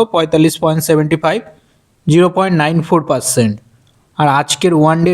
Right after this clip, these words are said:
রিটার্ন এসেছে চুরাশি পয়েন্ট এইটটি ওয়ান পয়সা, তার মানে ভালো টাকা রিটার্ন করেছে, ওয়ান পয়েন্ট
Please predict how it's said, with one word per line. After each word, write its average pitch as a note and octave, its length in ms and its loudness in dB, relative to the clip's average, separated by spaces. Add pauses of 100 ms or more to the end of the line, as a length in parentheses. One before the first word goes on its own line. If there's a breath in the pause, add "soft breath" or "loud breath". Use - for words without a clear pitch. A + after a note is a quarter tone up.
রিটার্ন E3+ 300 0
এসেছে F#3+ 220 2 (120)
চুরাশি F3 480 2
পয়েন্ট F3+ 200 0 (100)
এইটটি D3+ 340 0
ওয়ান B2 180 0 (520)
পয়সা, C3 360 0 (180)
তার E3 140 2
মানে F3+ 120 2 (120)
ভালো E3 160 0 (100)
টাকা F3 160 0
রিটার্ন D#3 320 2 (100)
করেছে, C3+ 280 2 (920)
ওয়ান E3 180 2 (100)
পয়েন্ট F3+ 200 0